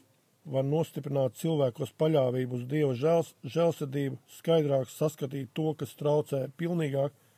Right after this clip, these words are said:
iekļauties baznīcas dzīvē. Šo domu es saprotu tā,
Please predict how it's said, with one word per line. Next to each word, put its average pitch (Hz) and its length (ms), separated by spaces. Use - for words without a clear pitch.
iekļauties 127 600
baznīcas 123 480
dzīvē. 131 460
Šo 143 580
domu 165 480
es - 100
saprotu 160 520
tā, 175 180